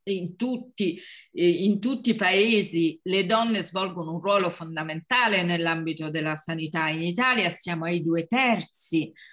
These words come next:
del personale sanitario che sono donne. È vero che sono i due terzi donne, però poi quando andiamo ai livelli decisionali alti le donne sono poche, perché arriviamo sì e no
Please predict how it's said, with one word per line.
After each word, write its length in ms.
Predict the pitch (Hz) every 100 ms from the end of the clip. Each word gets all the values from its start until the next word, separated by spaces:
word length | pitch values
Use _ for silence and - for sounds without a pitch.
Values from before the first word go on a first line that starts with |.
| _
del 260 | - 175 170
personale 920 | 170 156 - - 160 160 156 156 156 -
sanitario 760 | - 170 156 151 165 160 156
che 100 | 147
sono 360 | 139 - 170 156
donne. 500 | 156 139 143 143 -
È 120 | -
vero 320 | 147 170 226 208
che 100 | 156
sono 220 | - 160
i 40 |
due 160 | 156 165
terzi 520 | 190 196 - - 156
donne, 640 | 175 220 233 196 175 - _ _ _ _
però 300 | 156 170 196
poi 240 | - 180
quando 260 | 180 170 160
andiamo 340 | 170 175 185
ai 100 | 180
livelli 420 | 165 165 175 165 160
decisionali 880 | 156 151 156 147 156 160 165 180
alti 680 | 156 147 151 - 160 147 135 -
le 160 | 160
donne 320 | 165 175 170
sono 380 | 156 151 151 147
poche, 640 | - 220 214 170 - 165 151
perché 320 | 151 151 165
arriviamo 540 | 156 170 185 185 185
sì 180 | 156 -
e 60 | 143
no 400 | 170 202 202